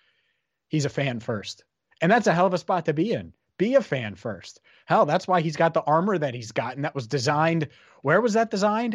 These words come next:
In outer space somewhere? I, I don't know where the hell it was designed, but it's really cool armor, and that's, that's why he's got it. He's one of our most loyal listeners because he's a giant Bengals fan.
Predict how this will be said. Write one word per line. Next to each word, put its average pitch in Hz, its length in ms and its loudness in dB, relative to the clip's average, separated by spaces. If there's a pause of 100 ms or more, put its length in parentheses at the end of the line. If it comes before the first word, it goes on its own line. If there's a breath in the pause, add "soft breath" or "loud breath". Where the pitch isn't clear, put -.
In 156 80 -2
outer 180 240 4
space 208 320 -4
somewhere? 208 420 -2
I, - 220 2
I - 20 2
don't 156 140 2
know 127 120 -4
where 117 140 -6
the 104 80 -6
hell 110 140 -8
it 101 60 -14
was 110 120 -16
designed, 95 380 -10
but 123 100 -4
it's - 160 -6
really 175 240 6
cool 127 200 -2
armor, 104 260 -4
and 98 100 -8
that's, 139 320 -4 (520 soft breath)
that's 147 160 -2
why 160 120 8
he's 143 120 4
got 147 200 2
it. 101 40 -4
He's 107 120 -10
one 139 120 0
of 135 60 0
our 143 100 4
most 143 260 0
loyal 143 220 4
listeners 135 380 -4
because - 220 -6
he's 110 140 -4
a 113 80 -4
giant 117 300 -2
Bengals 107 340 -2
fan. 85 180 -10